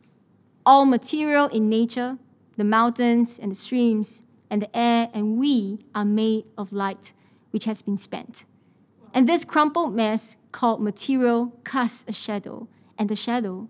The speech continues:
belongs to light. Light is the maker of material. I want to emphasize just one thing he said, that light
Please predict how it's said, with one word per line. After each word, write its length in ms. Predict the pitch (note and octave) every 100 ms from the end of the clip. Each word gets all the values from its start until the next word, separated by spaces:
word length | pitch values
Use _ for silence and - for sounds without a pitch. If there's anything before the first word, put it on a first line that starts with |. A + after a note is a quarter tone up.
| -
belongs 360 | G#3 G3 G#3
to 80 | -
light. 380 | - - _ - _ _ _ _ _ _ -
Light 460 | A#3+ C4+ A#3+ - - _ -
is 140 | G3+
the 100 | G3+
maker 520 | G3+ G3+ G3+ G#3 G3+ A3+ -
of 140 | G#3 _ _ _ -
material. 520 | G3 - - A1+ - _ _ _ _ _ _ _ _ _ -
I 60 |
want 140 | E4+ B4+
to 60 |
emphasize 520 | E4+ D4 C#4+ C4+ B3+ B3
just 160 | B3
one 300 | G#3+ A#3 B3+
thing 240 | B3 A#3 A3+
he 140 | G#3+
said, 500 | - - G3+ F3+ -
that 260 | G3+ F#3 A3
light 580 | A#3 C#4+ F4 - -